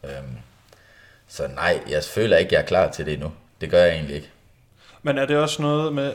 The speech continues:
Speaker 2: nu er du jo seksogtyve nu, det her med, at du er jo ikke i din, din bedste håndboldalder endnu. Altså, du har ikke toppet, plejer man jo at sige. Øhm, og vi kan jo også se nogle af højrefløjene, øh, dem vi har på landsholdet. Øh, altså, nogen kaldte dem dinosaurerne.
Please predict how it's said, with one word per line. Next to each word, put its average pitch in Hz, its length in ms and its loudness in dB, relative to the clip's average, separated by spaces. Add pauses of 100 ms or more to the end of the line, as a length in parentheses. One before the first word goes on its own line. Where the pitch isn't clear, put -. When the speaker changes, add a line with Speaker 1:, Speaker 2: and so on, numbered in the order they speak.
(120)
Speaker 2:
nu 139 160 0
er 143 80 8
du 143 100 4
jo 131 120 0
seksogtyve 143 520 -4
nu, 151 120 0 (560)
det 147 140 2
her 143 140 6
med, 135 140 0
at 123 300 -2
du 139 80 -2
er 139 40 2
jo 143 100 2
ikke 147 300 2
i - 20 0
din, 123 320 -6
din 139 180 -8
bedste 151 260 2
håndboldalder 135 440 4
endnu. 139 260 -6
Altså, 131 140 -12
du 135 100 -6
har 131 80 -4
ikke 139 160 -2
toppet, 151 420 0
plejer 135 220 2
man 131 140 -4
jo 120 60 -8
at 123 60 -6
sige. 139 260 -8 (100)
Øhm, 123 400 -4 (220)
og 131 120 -8
vi 135 60 0
kan 131 100 -2
jo 127 60 2
også 135 120 0
se 151 120 2
nogle 143 260 0
af 131 40 0
højrefløjene, 139 640 2
øh, 123 300 -4
dem 135 140 -6
vi 139 60 -2
har 139 120 0
på 135 80 0
landsholdet. 135 400 0 (460)
Øh, 101 300 -4
altså, 120 320 -4 (120)
nogen 139 240 -8
kaldte 135 180 -2
dem 135 140 -6
dinosaurerne. 139 600 2